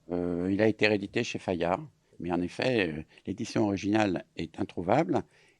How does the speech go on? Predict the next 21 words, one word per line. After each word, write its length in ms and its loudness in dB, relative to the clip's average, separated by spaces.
Et 440 0
alors, 240 -2
je 160 -4
l'ai, 420 0
mais, 420 2
euh, 220 -4
euh, 220 -6
j'ai 160 -10
acheté 340 2
la 120 4
réédition 640 2
parce 160 -6
qu'entre-temps, 540 2
c'est 160 -10
ça 160 2
qui 140 -6
est 320 -2
assez 240 -6
étonnant, 280 0
c'est 160 -6
que 300 -2